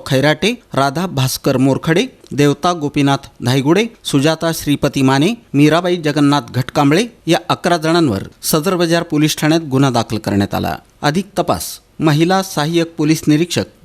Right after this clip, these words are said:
जगताप या करतायत. याबाबत महिला पोलीस कॉन्स्टेबल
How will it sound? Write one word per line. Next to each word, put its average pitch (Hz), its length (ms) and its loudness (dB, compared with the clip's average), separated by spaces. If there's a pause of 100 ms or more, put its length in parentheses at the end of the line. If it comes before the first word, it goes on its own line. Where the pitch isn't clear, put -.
जगताप 175 360 -2 (340)
या 123 120 2
करतायत. 95 380 -6 (300)
याबाबत 165 400 0 (200)
महिला 170 360 2
पोलीस 175 360 0
कॉन्स्टेबल 160 480 0